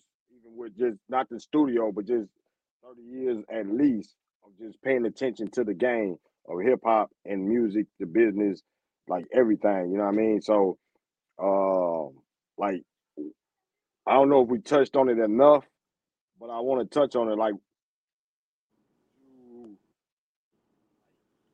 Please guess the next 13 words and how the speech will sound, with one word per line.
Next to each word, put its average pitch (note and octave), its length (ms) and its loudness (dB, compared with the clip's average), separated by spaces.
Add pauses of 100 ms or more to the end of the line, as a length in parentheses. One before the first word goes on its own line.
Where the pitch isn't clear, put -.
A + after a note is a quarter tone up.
(380)
did - 140 -20
something D3+ 280 -2
spark D#3 500 4
you? E3+ 320 -4 (140)
'Cause C#3 120 0
I D#3 40 2
know E3+ 160 6
when D#3 140 2
I F3+ 100 4
was D3 340 -2
eight D3+ 200 0
years C3+ 300 -2
old, B2+ 440 2